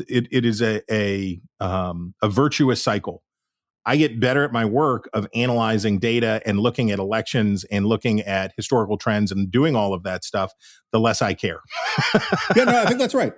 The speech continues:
Speaker 2: I, I, it's, and that, this is something I've been ranting about a little bit on the podcast. I, um, and in the G File too, uh,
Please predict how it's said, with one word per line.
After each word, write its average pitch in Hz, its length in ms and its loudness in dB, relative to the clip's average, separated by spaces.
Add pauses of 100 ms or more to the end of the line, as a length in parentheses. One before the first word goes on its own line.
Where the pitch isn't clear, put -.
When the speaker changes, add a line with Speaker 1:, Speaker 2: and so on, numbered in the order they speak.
(460)
Speaker 2:
I, 185 60 4
I, 214 200 0
it's, 185 500 0
and 175 160 4
that, 208 200 -2
this 185 300 -2
is 185 60 0
something 196 200 2
I've 160 100 2
been 147 140 2
ranting 165 260 2
about 135 160 2
a 127 60 2
little 131 160 2
bit 127 120 0
on 120 180 0
the 117 60 -4
podcast. 123 360 -4 (100)
I, 160 500 -2 (880)
um, 127 220 2
and 127 80 4
in 127 80 4
the 120 60 2
G 113 160 0
File 110 180 -2
too, 131 260 2
uh, 123 300 -6